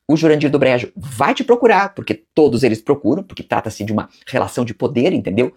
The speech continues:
Sobre a amante, também é isso. Tem, tem toda uma problemática em torno do poder, tá? Então, ele vai cutucar você,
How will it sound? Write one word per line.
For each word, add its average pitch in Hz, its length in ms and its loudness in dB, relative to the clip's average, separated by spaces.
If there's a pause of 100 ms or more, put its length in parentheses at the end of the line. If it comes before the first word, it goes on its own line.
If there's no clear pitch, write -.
(160)
Sobre 113 340 2
a 104 60 2
amante, 107 380 0
também - 320 -4
é 110 60 0
isso. 156 420 -4
Tem, - 120 -20 (160)
tem - 120 -10
toda 135 320 2
uma - 180 -8 (680)
problemática 147 840 2
em 135 60 -2
torno 127 340 2
do 104 100 -2
poder, 120 320 0
tá? - 260 -6 (220)
Então, - 320 -4 (140)
ele - 260 -12
vai - 360 -4 (680)
cutucar 160 380 -2
você, 107 360 -6